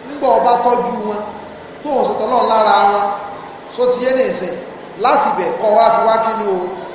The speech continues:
Kó o fi wá ìyọ́nú Ọlọ́run. Ó ní nǹkan tí kó o ṣe, òun nìyẹn. Tá a bá wò ó, ẹni alákọ̀ọ́kọ́, ó láwọn òbí òun ni. Òun lọ máa ń ṣẹ́ gíta,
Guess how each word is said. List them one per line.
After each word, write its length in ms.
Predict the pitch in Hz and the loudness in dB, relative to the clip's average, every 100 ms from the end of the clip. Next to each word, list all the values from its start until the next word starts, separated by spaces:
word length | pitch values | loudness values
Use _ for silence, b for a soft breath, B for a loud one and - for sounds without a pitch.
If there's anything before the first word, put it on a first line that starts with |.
| - - | -14 -10
Kó 120 | 208 | -2
o 140 | 202 | 0
fi 140 | 196 196 | 0 -2
wá 220 | 202 226 226 233 226 | 2 4 6 4 2
ìyọ́nú 320 | 226 - - | -2 -4 -4
Ọlọ́run. 400 | 180 170 185 190 170 - - - - | -4 -2 0 -2 -2 -6 -12 -14 -8
Ó 100 | 220 | -4
ní 120 | 240 | -2
nǹkan 240 | 202 - 175 | -2 -4 -6
tí 100 | 175 | -8
kó 160 | - | -6
o 100 | 180 | -6
ṣe, 220 | 175 185 170 170 - - - - | -6 -6 -8 -10 -14 -14 -16 -14
òun 240 | 143 156 160 | -12 -12 -12
nìyẹn. 320 | 147 160 151 - - - - - - - - - - - - - - - - - - - - - | -10 -10 -10 -12 -16 -16 -18 -16 -18 -18 -18 -18 -20 -18 -18 -18 -18 -18 -20 -20 -20 -20 -20 -2
Tá 120 | - | 2
a 120 | 349 | 4
bá 120 | 302 - | 6 6
wò 120 | 247 | 6
ó, 140 | 214 208 - - - 185 - | 6 4 2 -4 -8 -8 -6
ẹni 220 | - 269 | -2 0
alákọ̀ọ́kọ́, 500 | 269 294 285 220 208 247 - - - - | 2 4 4 0 -2 -4 -8 -12 -14 -10
ó 100 | 294 | -2
láwọn 220 | 294 269 | 0 2
òbí 180 | 220 262 | 2 2
òun 240 | 226 214 | 0 0
ni. 80 | 214 - - - - - - - - - - - 1047 - - - - - - | -4 -8 -12 -14 -16 -16 -16 -16 -16 -16 -16 -16 -16 -16 -16 -16 -16 -18 -8
Òun 200 | 196 240 | -4 0
lọ 80 | 254 | 2
máa 180 | 254 262 | 4 4
ń 40 | |
ṣẹ́ 160 | 254 262 | 4 4
gíta, 300 | 190 247 262 | 2 0 4